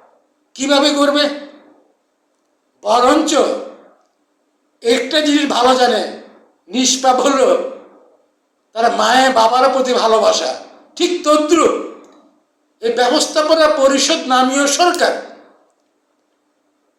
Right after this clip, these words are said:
এরা বিদেশিদের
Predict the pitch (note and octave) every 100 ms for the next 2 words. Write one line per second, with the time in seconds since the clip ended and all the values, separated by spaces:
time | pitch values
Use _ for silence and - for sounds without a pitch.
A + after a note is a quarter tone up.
0 | _ A#3+ D4 D4+ G3 G3 - - - -
1 | _ _ C4 C#4+ D4+ D4+ D#4+ D#4 - -
2 | -